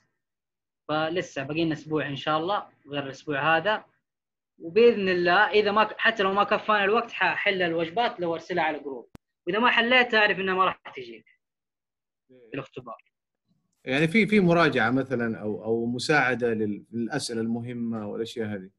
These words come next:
Speaker 1: والله يا خالد شوف، أنت منتبه معي، في كذا طالب أنت شايف في أشياء أنا أكد عليها، فيعني الذي في الإشارة يفهم على قولتهم.
Speaker 2: صحيح، يعطيك العافية.
Speaker 1: وال-، والمحاضرات مسجلة،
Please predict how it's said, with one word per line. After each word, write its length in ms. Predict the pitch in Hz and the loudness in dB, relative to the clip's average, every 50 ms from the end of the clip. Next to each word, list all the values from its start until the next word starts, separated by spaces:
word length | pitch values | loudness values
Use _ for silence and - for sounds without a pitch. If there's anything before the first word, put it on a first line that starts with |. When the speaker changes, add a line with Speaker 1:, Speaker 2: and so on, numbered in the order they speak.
| _ _ _ _ _ _ _ _ _ _ _ _ _ _ _ _ | _ _ _ _ _ _ _ _ _ _ _ _ _ _ _ _
Speaker 1:
والله 280 | - 240 262 269 262 247 | -6 -4 -2 0 0 0
يا 40 | |
خالد 320 | 233 - 262 254 247 233 214 | 2 2 4 4 4 2 2
شوف، 220 | - 220 196 170 | 2 0 0 0
أنت 160 | 220 233 226 | 0 -2 -2
منتبه 360 | 214 208 190 - 220 208 190 175 | -2 -4 -2 0 0 0 0 0
معي، 380 | 170 170 151 147 147 147 147 | 0 0 0 0 -2 -2 -4
في 260 | 143 - 214 208 175 | -4 -2 -2 -2 -2
كذا 220 | 151 - 196 185 180 | -2 -2 -2 -2 -2
طالب 300 | 175 - 160 156 160 175 | -2 -2 -2 -2 -2 -2
أنت 120 | 190 180 | -4 -6
شايف 320 | - - 233 226 208 - - | -2 2 4 4 4 4 2
في 140 | - 214 | 0 0
أشياء 300 | 196 - - 220 214 202 | 0 0 0 0 0 2
أنا 120 | 196 196 196 | 2 0 -2
أكد 240 | 190 196 - 170 147 | -2 -4 -6 -6 -4
عليها، 420 | 131 139 139 135 - - - - _ _ _ _ _ _ _ _ _ _ _ _ _ _ _ _ _ _ _ _ _ _ _ _ _ _ _ _ | -4 -4 -4 -6 -10 -14 -16 -20 _ _ _ _ _ _ _ _ _ _ _ _ _ _ _ _ _ _ _ _ _ _ _ _ _ _ _ _
فيعني 560 | - - 202 202 196 196 196 190 196 202 202 196 | -8 -4 -2 0 0 2 2 2 0 0 -2 -2
الذي 340 | 196 202 208 220 226 202 | -2 0 0 2 2 2
في 80 | 175 185 | 0 0
الإشارة 480 | 190 190 185 - - 196 185 165 - 160 | -2 -2 -2 0 0 -2 -2 -2 -2 -4
يفهم 360 | 165 151 147 - - 127 120 | -4 -4 -6 -8 -16 -16 -16
على 200 | 120 123 120 117 | -16 -16 -18 -18
قولتهم. 320 | 120 120 _ _ _ _ _ _ _ _ | -20 -20 _ _ _ _ _ _ _ _
Speaker 2:
صحيح، 360 | _ _ 107 101 _ 117 101 101 107 | _ _ _ _ _ _ -20 _ _
يعطيك 260 | 113 _ _ 113 110 _ | _ _ _ -20 _ _
العافية. 160 | 104 98 98 _ _ _ _ _ _ _ _ _ _ _ _ _ _ _ _ _ _ _ _ _ _ _ | _ _ _ _ _ _ _ _ _ _ _ _ _ _ _ _ _ _ _ _ _ _ _ _ _ _
Speaker 1:
وال-، 240 | 165 170 165 - 170 | -6 -6 -6 -6 -4
والمحاضرات 880 | 180 180 175 175 170 175 175 175 175 165 - 190 196 214 233 240 233 | -2 -2 0 0 0 0 0 0 0 0 0 2 2 4 2 2 0
مسجلة، 540 | 208 175 - 175 160 - - 127 113 - - | -2 -4 -2 -2 -4 -4 -6 -16 -20 -20 -20